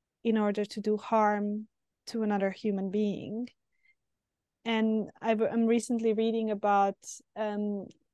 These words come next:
something which is called moral trauma. And I, I always sit with that. We know how taxing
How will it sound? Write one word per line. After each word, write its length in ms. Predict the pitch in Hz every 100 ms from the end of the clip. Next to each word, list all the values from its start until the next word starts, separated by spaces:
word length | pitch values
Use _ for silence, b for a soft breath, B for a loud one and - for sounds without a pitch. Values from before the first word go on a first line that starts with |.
| _
something 420 | - 226 226 220
which 400 | 214 _ - - -
is 160 | 214
called 260 | - 226 208
moral 340 | 214 208 208
trauma. 520 | 208 - 240 247 277 311 _ _ _ _ _ _ _ _ - _ _ _ _ _ _ _ _ -
And 200 | 233 254
I, 240 | 269 262 - _
I 160 | 233 269
always 360 | 285 285 311
sit 400 | - - 294 277 -
with 200 | 285 247
that. 320 | 226 208 208 _ - _ _ _ _ _ _ _
We 180 | 220 285
know 400 | 262 254 262 277
how 320 | - 254 233 -
taxing 880 | - - 220 - - - 185 185